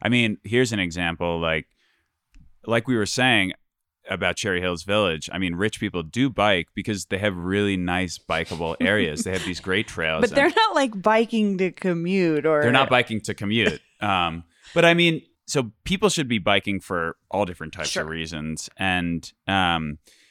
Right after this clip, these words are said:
Speaker 1: so they have really bikeable streets, really bikeable bike lanes, bike trails. Um, whereas, you know, I was biking a couple weeks ago from downtown to,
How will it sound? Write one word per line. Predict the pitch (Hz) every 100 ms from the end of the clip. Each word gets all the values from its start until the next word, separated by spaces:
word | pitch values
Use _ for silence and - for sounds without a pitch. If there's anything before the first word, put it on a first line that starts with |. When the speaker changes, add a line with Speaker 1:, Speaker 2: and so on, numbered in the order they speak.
| _ _
Speaker 1:
so | -
they | 113
have | 120 104
really | 110 107
bikeable | 85 92 - 87 85
streets, | - 127 123 113 -
really | 98 90
bikeable | 80 87 85 80
bike | 90 90 95
lanes, | 90 87 87 - -
bike | 82 80
trails. | - 98 90 85 85 82 - -
Um, | 80 78 73 -
whereas, | 85 90 85 85 82 82 - - _ _ _ _ -
you | 90
know, | 85
I | 80 85
was | 85
biking | 87 85 82 85 85 82
a |
couple | 85 82
weeks | 85 82 -
ago | 85 82 78 76
from | - 82 80 78 78 76 -
downtown | - 82 82 85 82 82 80 -
to, | 87 80 76 73